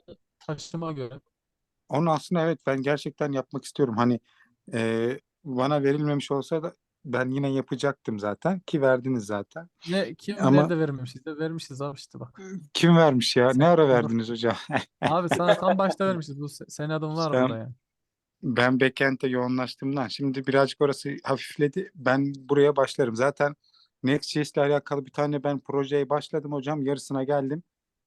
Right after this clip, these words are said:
Speaker 2: Ee, dashboard'u şey yapıyorum şimdi. Backend'ine çalışıyorum falan. Tamam. Ee, yapacağım hocam inşa-, inşallah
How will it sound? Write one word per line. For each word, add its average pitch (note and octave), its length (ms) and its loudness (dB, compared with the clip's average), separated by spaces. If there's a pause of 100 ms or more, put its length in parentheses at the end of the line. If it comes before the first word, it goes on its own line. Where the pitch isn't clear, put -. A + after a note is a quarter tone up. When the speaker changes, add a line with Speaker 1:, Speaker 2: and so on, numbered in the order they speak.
(100)
Speaker 2:
Ee, A#2 400 -4
dashboard'u C#3+ 680 4
şey D3 140 2
yapıyorum A#2 320 2
şimdi. G#2 220 -6
Backend'ine B2+ 520 0
çalışıyorum G#2+ 500 -2
falan. D3 300 -4 (480)
Tamam. C#3 300 4 (460)
Ee, B2+ 100 0
yapacağım B2 680 2
hocam G#2 160 -4
inşa-, - 180 -14
inşallah G2 500 -4